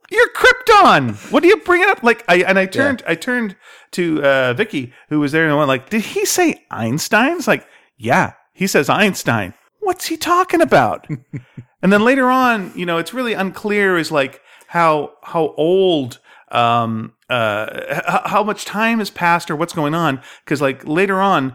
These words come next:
Speaker 1: Jor-El says to, uh, when he's in the, uh, you know, Fortress of Solitude, "I've been dead for thousands of years."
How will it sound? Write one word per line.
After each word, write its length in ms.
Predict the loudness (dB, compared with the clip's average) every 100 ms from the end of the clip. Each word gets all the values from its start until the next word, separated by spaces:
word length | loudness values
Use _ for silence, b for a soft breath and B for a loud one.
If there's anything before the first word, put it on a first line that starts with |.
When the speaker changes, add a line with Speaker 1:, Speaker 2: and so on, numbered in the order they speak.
| B -2
Speaker 1:
Jor-El 400 | 2 4 4 2
says 340 | -2 -2 -4
to, 420 | -4 -2 -2 0
uh, 120 | 0 0
when 140 | -2
he's 120 | -4
in 40 | -4
the, 160 | -4 -6 -4
uh, 800 | -2 -2 -4 -6 -10 -12 -14 -14
you 140 | -12
know, 160 | -12 -8
Fortress 340 | -6 -6 -6
of 60 | -4
Solitude, 540 | 0 0 0 -2 -2 B B B B _ -2
"I've 240 | 0 0
been 160 | -2 -4
dead 260 | -2 -2 -4
for 100 | -6
thousands 480 | -4 -4 -4 -8 -10
of 120 | -10
years." 480 | -12 -12 -14 -18